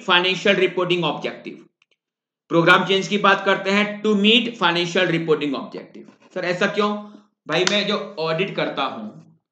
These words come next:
तो audit करते हुए जो मैं controls देखता हूं, मैं आपके A to Z सारे controls को लेके concern नहीं होता, मैं केवल उन्हीं controls को लेके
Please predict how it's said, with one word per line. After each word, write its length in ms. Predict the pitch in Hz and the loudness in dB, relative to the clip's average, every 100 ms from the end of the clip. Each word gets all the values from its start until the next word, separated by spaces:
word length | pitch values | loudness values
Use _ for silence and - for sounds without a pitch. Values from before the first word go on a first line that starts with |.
| _ _ | _ _
तो 100 | - - | -14 -6
audit 360 | 156 160 - | -4 -4 -4
करते 260 | 185 180 185 | -4 -4 -4
हुए 140 | 190 | -4
जो 140 | 185 196 | -2 -2
मैं 220 | 202 - | -4 -4
controls 580 | 185 180 202 220 247 180 | -4 -4 -2 2 2 0
देखता 320 | 180 175 165 | -2 -2 -2
हूं, 120 | 165 | -2
मैं 100 | 185 | 0
आपके 520 | 180 190 220 214 185 | 0 0 -2 0 0
A 80 | 180 | 0
to 100 | 190 | 0
Z 100 | 208 | -2
सारे 360 | - 175 180 202 | -2 0 2 0
controls 600 | - 180 175 175 190 185 | 0 -2 -2 -4 -4 -4
को 120 | 202 | -4
लेके 320 | 196 180 180 196 | -2 0 0 -2
concern 560 | 180 175 170 185 180 | -2 -6 -4 -4 -4
नहीं 240 | 165 170 156 | -4 -2 -2
होता, 540 | 131 104 90 - _ _ _ _ _ _ 147 | -6 -8 -14 -18 _ _ _ _ _ _ -2
मैं 160 | 170 | 0
केवल 200 | 185 214 | 4 4
उन्हीं 580 | 220 208 196 202 247 - | 4 0 2 4 4 0
controls 680 | - 196 190 190 190 196 180 | -2 -2 -4 0 4 4 0
को 200 | - 214 | -2 0
लेके 440 | 208 160 156 165 | 0 0 -2 -2